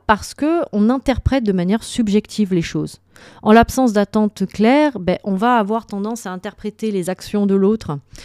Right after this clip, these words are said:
en fonction de nos propres attentes. Et c'est là qu'on va se retrouver dans des situations, par exemple, où on va entendre quelqu'un nous dire : « Oui, mais, euh, il a une enfance difficile,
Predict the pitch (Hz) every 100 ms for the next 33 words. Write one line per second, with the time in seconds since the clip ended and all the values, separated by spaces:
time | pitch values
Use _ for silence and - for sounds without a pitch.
0 | - - - 190 208 208 - 226 190 180
1 | 175 - 190 - 175 165 - 247 349 -
2 | 196 233 277 403 254 214 208 208 196 -
3 | 269 277 180 175 - 190 - 180 - 311
4 | 285 190 170 175 247 311 - 214 208 202
5 | 202 208 202 175 175 233 254 277 190 170
6 | 160 214 302 190 - - - - - 147
7 | 233 277 277 277 240 185 185 180 170 165
8 | 165 165 _ - - - 180 175 175 170
9 | 180 170 175 - 185 - 214 220 226